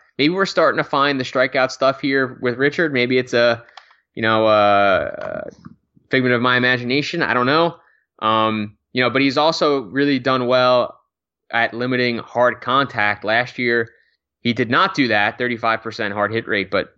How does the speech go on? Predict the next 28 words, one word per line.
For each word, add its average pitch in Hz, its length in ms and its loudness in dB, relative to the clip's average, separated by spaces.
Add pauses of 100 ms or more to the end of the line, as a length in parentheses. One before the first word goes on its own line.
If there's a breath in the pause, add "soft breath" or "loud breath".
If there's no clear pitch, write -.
you 117 140 -2
know, 104 60 0
both 120 420 0
of 104 140 -8
the 107 60 0
last 110 320 0
two 131 140 -2
seasons 107 320 -2
prior, 107 500 2
under 107 220 -2
twenty-six 107 540 -4
percent. 101 420 -4
So, 87 300 -2 (440 soft breath)
you 110 80 -2
know, 107 60 2
if 107 80 -4
we 143 140 0
can 147 100 -2
get 131 300 0
the 120 140 -2
combination 131 680 0
of 104 300 0
the 98 100 0
low, 123 480 0 (520)
uh, 98 280 2
hard 123 260 0
contact 147 460 0
rate 143 380 -2